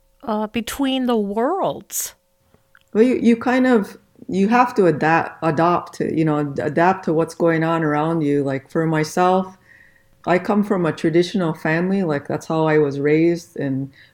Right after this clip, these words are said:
Speaker 2: we're fortunate here, like, in Haudenosaunee communities, that we still have our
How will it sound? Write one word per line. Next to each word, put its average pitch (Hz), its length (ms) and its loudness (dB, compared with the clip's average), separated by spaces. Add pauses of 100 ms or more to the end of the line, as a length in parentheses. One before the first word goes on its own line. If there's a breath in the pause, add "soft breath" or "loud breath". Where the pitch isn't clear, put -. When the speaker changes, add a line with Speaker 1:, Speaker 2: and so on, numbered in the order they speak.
Speaker 2:
we're 170 140 2
fortunate 190 560 0
here, 180 560 4
like, 147 300 -4
in 156 220 0
Haudenosaunee 165 720 -2
communities, 160 600 0
that 143 180 -2
we 147 100 0
still 165 260 -2
have 160 340 0
our 147 340 -2